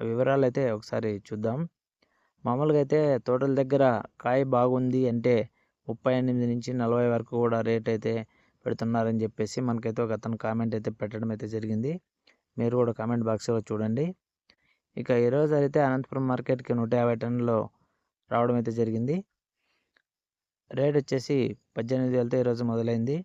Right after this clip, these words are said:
స్టార్టింగ్ రేటు. టాప్ రేటు వచ్చేసి ఇరవై ఐదు వేల వరకు ఈరోజు టాప్ అనేది పోవడం అయితే జరిగింది. కాయలు బాగున్నవి మాత్రమే టాప్ రేటు ఇరవై ఐదు వేల వరకు పోయినాయి. ఇక మాకు తెలిసిన వాళ్ళు కూడా ఇరవై ఎనిమిది వేల ఐదు వందలు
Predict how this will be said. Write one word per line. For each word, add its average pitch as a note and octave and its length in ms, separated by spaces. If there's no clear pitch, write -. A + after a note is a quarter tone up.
స్టార్టింగ్ A2+ 420
రేటు. A2 220
టాప్ C3 200
రేటు C3+ 160
వచ్చేసి C3 380
ఇరవై B2 240
ఐదు B2 140
వేల A#2+ 140
వరకు A#2+ 260
ఈరోజు A#2 320
టాప్ A#2 180
అనేది A#2 260
పోవడం A2 260
అయితే G#2+ 180
జరిగింది. G2+ 400
కాయలు C#3 240
బాగున్నవి C3 460
మాత్రమే B2 440
టాప్ A2+ 240
రేటు A#2+ 160
ఇరవై A2+ 180
ఐదు A2+ 120
వేల A2+ 160
వరకు A2+ 260
పోయినాయి. A2 560
ఇక - 160
మాకు A#2+ 220
తెలిసిన C3 340
వాళ్ళు C3+ 280
కూడా C3 260
ఇరవై A#2+ 240
ఎనిమిది B2 240
వేల A#2+ 160
ఐదు A#2 160
వందలు A#2 360